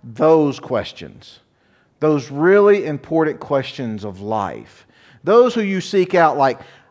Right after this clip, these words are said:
"I don't know what to do about this. What do you think about this?" And the "this" is some significant, important question you have, some, some wondering about the Bible or about life or about li-, uh, life after life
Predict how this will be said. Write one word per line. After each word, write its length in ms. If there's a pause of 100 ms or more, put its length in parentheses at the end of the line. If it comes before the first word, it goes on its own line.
(180)
"I 280
don't 240
know 160
what 300
to 120
do 300
about 640
this. 580 (640)
What 200
do 80
you 260
think 320
about 500
this?" 320
And 160
the 80
"this" 400
is 220
some 260 (380)
significant, 1040 (220)
important 640
question 480
you 120
have, 280
some, 260 (220)
some 560
wondering 640 (180)
about 300
the 80
Bible 480
or 140
about 280
life 420
or 60
about 260
li-, 300
uh, 220
life 400
after 580
life 480